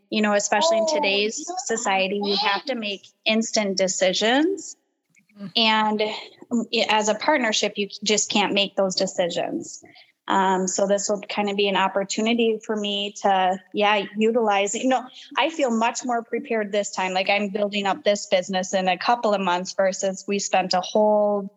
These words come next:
Speaker 1: two years trying to get Men's Salon up and running.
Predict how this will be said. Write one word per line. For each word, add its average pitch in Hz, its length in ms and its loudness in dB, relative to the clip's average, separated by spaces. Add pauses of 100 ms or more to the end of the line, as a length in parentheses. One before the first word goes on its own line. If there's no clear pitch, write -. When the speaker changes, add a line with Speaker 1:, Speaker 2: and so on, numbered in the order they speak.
Speaker 1:
two 269 260 0
years 202 540 0
trying 196 180 -2
to 190 60 -2
get 185 180 0
Men's 180 280 -2
Salon 180 200 0
up - 180 0
and 180 140 -2
running. - 480 -4